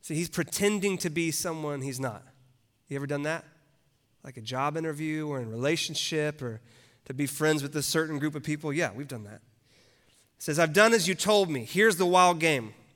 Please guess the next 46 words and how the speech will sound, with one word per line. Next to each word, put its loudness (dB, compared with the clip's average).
Now 2
sit 4
up 4
and 0
eat -2
it 0
so -4
you 0
can -4
give -2
me -2
your 0
blessing." -6
And -8
Isaac 0
asked, 2
"Well, -6
how -2
did -6
you -8
find -4
it -6
so -4
quickly, -4
my -10
son?" -12
He -12
says, -4
"The 0
Lord, 4
your 2
God, -2
put -4
it -6
in -10
my -8
path." -16
Notice -8
he -6
doesn't -2
say, -6
"Our 2
God" -6
or -8
"my -4
God." -14